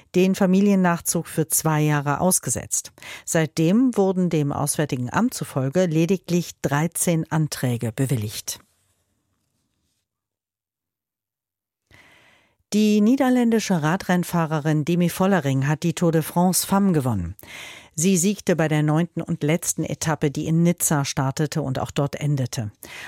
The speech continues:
Auf Platz zwei fuhr die Polin Katarzyna Niewiadoma. Platz drei ging an Elisa Longo-Borghini aus Italien. Die Deutsche Antonia Niedermaier landete auf Platz vier. Sie erhielt außerdem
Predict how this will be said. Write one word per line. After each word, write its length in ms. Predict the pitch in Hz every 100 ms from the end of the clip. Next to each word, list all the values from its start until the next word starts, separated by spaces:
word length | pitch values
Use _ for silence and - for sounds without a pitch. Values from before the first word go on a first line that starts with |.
| -
Auf 180 | 165
Platz 360 | - 165 - -
zwei 440 | - 156 156 185
fuhr 220 | 226 202 180
die 100 | 170
Polin 580 | - 165 175 190 208
Katarzyna 760 | 202 175 - 151 143 175 196 175
Niewiadoma. 1000 | 170 160 156 143 156 147 147 180 165 101 - - - - -
Platz 300 | 160 139 -
drei 280 | 139 160
ging 240 | 190 208 196
an 160 | 175
Elisa 380 | 180 170 185 170
Longo-Borghini 840 | 165 165 160 143 156 139 160 202 208
aus 160 | 208
Italien. 640 | 208 - 156 135 110 90 - _ _ -
Die 100 | 147
Deutsche 460 | 156 202 240 - -
Antonia 420 | 143 156 151 139
Niedermaier 640 | 156 196 208 196 190 180 - - -
landete 520 | 165 170 160 156 160
auf 160 | 147 -
Platz 300 | 165 - -
vier. 400 | - 180 147 123
Sie 220 | - 160
erhielt 320 | 139 135 139 -
außerdem 540 | - 160 202 165 160